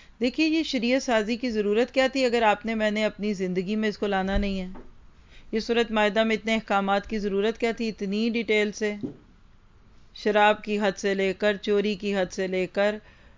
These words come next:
छोटे बड़े कामों का जिक्र की। ये कुरान तो बिल्कुल दो चार सूरतों का मजमुआ होता, अगर अमल की बातें निकाल दें आप। Right के wrong?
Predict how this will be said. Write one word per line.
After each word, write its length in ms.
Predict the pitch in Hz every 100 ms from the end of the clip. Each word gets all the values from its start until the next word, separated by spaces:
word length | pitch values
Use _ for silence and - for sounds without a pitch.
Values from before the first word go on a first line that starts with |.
| - -
छोटे 260 | - 214 226
बड़े 260 | 196 202
कामों 380 | 202 185 180 185
का 140 | 180 202 - _ -
जिक्र 260 | 190 202
की। 160 | 196 214 - - -
ये 140 | 240 294
कुरान 340 | 294 254 277
तो 100 | 339
बिल्कुल 400 | 240 294 302 320
दो 220 | 226 214 214
चार 380 | 254 240 240 220 - - - - -
सूरतों 420 | 208 185 - 214
का 120 | 214
मजमुआ 400 | 202 170 175 190
होता, 420 | 180 165 185 196 - - - - - - - -
अगर 200 | 208 214
अमल 260 | 208 214
की 120 | 208 208
बातें 300 | 196 185 190
निकाल 360 | 190 175 170
दें 100 | 160 165
आप। 180 | 170 - - - - - _ _ - 202
Right 240 | 226 247
के 100 | 247
wrong? 280 | 208 175 170